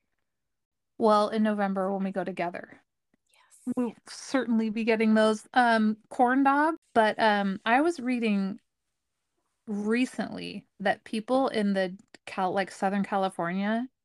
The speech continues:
Speaker 1: actually think that the <laughs> corn dogs at Disneyland are the best corn dogs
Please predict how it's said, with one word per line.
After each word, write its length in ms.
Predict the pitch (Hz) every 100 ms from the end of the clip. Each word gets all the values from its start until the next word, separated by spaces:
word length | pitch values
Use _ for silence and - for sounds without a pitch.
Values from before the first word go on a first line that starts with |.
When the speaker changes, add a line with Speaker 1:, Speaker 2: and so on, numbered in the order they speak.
| _ -
Speaker 1:
actually 500 | 214 214 - 220 208
think 280 | 220 208
that 160 | 220 -
the 80 | 220
<laughs> 220 | - 370 311
corn 140 | 320
dogs 460 | 311 302 285 - - - - -
at 120 | 285
Disneyland 440 | 254 277 294 285 262
are 80 | 240
the 100 | 226
best 260 | 226 233
corn 240 | - 247 233
dogs 360 | 220 208 -